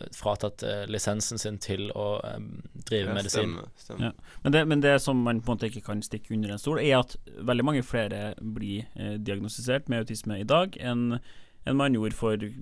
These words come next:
Speaker 3: for kun kort tid siden. Eh, så man har for eksempel i to tusen og åtte, så hadde man i der, eh, forskning fra U S A, så vidt jeg vet, så hadde man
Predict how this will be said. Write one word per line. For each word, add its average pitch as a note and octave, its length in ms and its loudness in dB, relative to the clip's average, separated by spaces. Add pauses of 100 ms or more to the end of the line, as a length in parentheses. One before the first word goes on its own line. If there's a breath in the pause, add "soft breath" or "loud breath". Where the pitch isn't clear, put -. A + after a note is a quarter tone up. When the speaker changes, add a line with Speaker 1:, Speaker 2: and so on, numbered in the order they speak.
(140)
Speaker 3:
for D#3 260 0
kun C3+ 220 2
kort B2+ 200 0
tid A#2+ 100 -2
siden. - 200 -2 (120)
Eh, B2 180 4
så C3 100 -2
man C3+ 180 6 (380 loud breath)
har C3 100 6
for C3 80 -4
eksempel A#2 440 2
i A#2 200 0
to A#2+ 120 -6
tusen A2+ 200 -4
og - 80 -2
åtte, D3+ 320 2
så C#3 240 0
hadde A2+ 60 0
man G#2+ 460 0 (140)
i G#2+ 280 -2
der, G2+ 240 -2 (140)
eh, G#2 40 -4
forskning G2+ 540 -6
fra F#2+ 100 -6
U F#2 60 -4
S - 140 -4
A, C3+ 260 2
så C3 80 -10
vidt A2 160 -6
jeg A2+ 100 2
vet, D3 260 4
så - 100 -4
hadde A#2+ 60 0
man A2+ 160 0